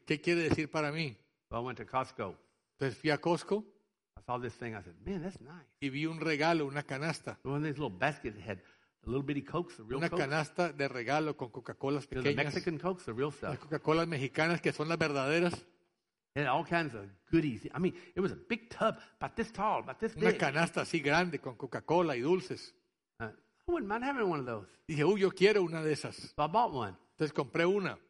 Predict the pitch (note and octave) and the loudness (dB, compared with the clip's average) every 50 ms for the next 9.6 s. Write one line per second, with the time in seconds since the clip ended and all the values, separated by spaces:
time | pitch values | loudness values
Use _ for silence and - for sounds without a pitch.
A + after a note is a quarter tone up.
0 | _ - - C3 - - E3 D3+ D3+ D3+ D3+ D3 C#3 A2+ C#3 B2 A#2+ C3 D3+ F3 | _ -8 -8 -6 -4 -4 -4 -4 -2 -2 -2 -2 -2 -4 -6 -4 -2 -2 -2 -2
1 | F3 F3 D#3+ D#3+ D#3 - E3 E3+ - D#3 C#3 - - B2+ A#2 A2+ A#2+ B2 A2+ G#2+ | -2 -4 -6 -6 -4 -4 -4 -4 -4 -6 -6 -4 -4 -4 -2 -2 -2 -4 -4 -6
2 | G#2 G#2 F#2+ G2 D3 D3+ D3 D3+ D3+ D#3+ C3+ D3 D3 C#3 C3+ B2+ - - F3 F#3 | -8 -10 -6 -4 -2 0 2 2 0 0 0 -2 -2 -2 -4 -4 0 2 2 2
3 | F#3 D#3+ D#3+ D#3+ E3 E3+ D3+ - D#3+ D3 C#3+ C#3 C3+ A#2 - E3 D#3+ E3 D#3+ - | 4 4 4 4 4 4 2 2 2 2 2 0 -2 -4 -4 -2 -2 -2 -2 -4
4 | D#3 C3+ C3+ C#3+ D3+ C#3+ - C#3 B2+ C3 C3 C#3 C3+ C3+ C#3+ C3+ A#2 G2+ D3 D3+ | -4 -2 0 0 0 0 0 0 0 0 -2 -2 0 0 0 0 0 -2 -2 0
5 | D3 F#3+ - - - A3 G3 G3 A3+ B3 G#3+ G3 - - D3 - - A#2 - C3+ | 0 0 0 0 0 0 2 2 0 0 0 -2 -2 -2 -4 -4 -6 -6 -6 -6
6 | B2+ A#2+ A#2+ A2+ A2 - E3 D#3+ A#2 G2 - - D#3 D#3 D#3 D3 - D#3 C#3+ C3+ | -4 -4 -4 -4 -4 -4 -4 -4 -6 -6 -6 -2 0 0 2 2 2 0 0 2
7 | - D#3+ E3 F3 E3+ - - E3+ - - E3+ E3+ F3 E3 - D#3+ D3 C3+ C3+ C#3 | 2 4 4 4 4 2 0 0 2 2 0 0 0 -2 0 0 0 2 2 0
8 | D3 C#3+ - - E3 D#3 D3+ D#3+ G#3+ A3 G3 F#3 D3+ C#3+ C3 G3 A#3 A3+ A3+ G#3 | 0 0 -2 -2 -2 0 2 6 6 6 6 6 4 6 6 6 6 6 6 4
9 | E3 D#3+ F#3 F#3 F#3 F3+ F#3 F#3+ G3 F3+ B2 | 4 6 6 6 6 6 6 4 4 2 0